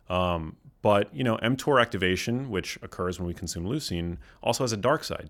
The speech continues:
Too much M tor activation, um, is thought to underlie, um, the growth of, uh, tumors and, and, and cancer things, uh, things like that.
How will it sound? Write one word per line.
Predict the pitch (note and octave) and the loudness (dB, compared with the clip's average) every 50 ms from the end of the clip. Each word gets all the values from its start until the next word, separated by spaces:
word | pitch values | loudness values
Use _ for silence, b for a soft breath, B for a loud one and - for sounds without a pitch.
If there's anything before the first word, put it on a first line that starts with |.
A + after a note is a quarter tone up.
| _ | _
Too | - - - C3 C3 | -6 0 2 2 4
much | A#2+ A#2 B2 B2+ - - | 4 2 2 0 -2 -4
M | - G2+ G2 F#2+ | -4 -4 -4 -4
tor | - - F#2+ F2 | -4 -2 -2 -2
activation, | E2+ - - E2 E2 E2 E2 E2 - - F2 E2+ F2 F2 B B B B B B B B - | -2 -2 -4 -4 -4 -4 -4 -4 -6 -6 -6 -6 -6 -10 B B B B B B B B -8
um, | E2+ E2 E2 E2 E2+ | -6 -4 -4 -4 -4
is | F2+ - - | -6 -6 -2
thought | - F#2 F2+ F2 - | 0 0 0 0 -2
to | - - F2+ F2 E2+ E2+ E2+ - - | -4 -4 -4 -2 -2 -4 -6 -6 -6
underlie, | G2+ F#2+ F2+ E2+ F2+ F2 E2+ E2 E2 E2 D#2+ D#2+ D#2+ E2 D#2+ - b b b b b b b _ - | -6 -4 -2 -2 -2 0 0 0 0 0 0 0 -2 -4 -6 -8 b b b b b b b _ -6
um, | F2+ E2+ E2+ E2 E2+ - | -4 -2 -2 -2 -2 -4
the | - F2+ | -4 -6
growth | D#2+ - F2 E2+ F2+ F#2 - - | -4 -2 -2 0 0 -2 -4 -6
of, | - F2 E2+ E2+ E2 D#2+ D#2+ - - _ _ - - | -6 -2 -2 -2 -2 -4 -8 -16 -20 _ _ -20 -14
uh, | - E2+ D#2+ - | -10 -10 -10 -8
tumors | - - C3 D3+ A#2+ G2 - - - - _ _ - | -4 -2 0 0 0 -2 -6 -14 -16 -18 _ _ -12
and, | G2+ F2 E2 E2+ E2+ - | -10 -8 -8 -8 -8 -8
and, | E2 E2 E2 E2 - | -10 -8 -8 -10 -10
and | - E2+ - - | -10 -12 -12 -10
cancer | - - G2 A#2+ C3 - - D#2+ D#2+ - _ _ _ _ _ | -6 -4 -4 -2 -2 -4 -6 -8 -10 -12 _ _ _ _ _
things, | - - D#2+ D#2 D#2 D#2 - - - - - - - | -10 -10 -8 -8 -8 -10 -10 -10 -12 -12 -12 -12 -10
uh, | - E2 D#2+ D#2 | -8 -8 -8 -8
things | - - F#2+ E2+ | -8 -6 -6 -4
like | E2+ E2+ | -4 -2
that. | G#2+ A2+ E2 - | -2 -2 -4 -4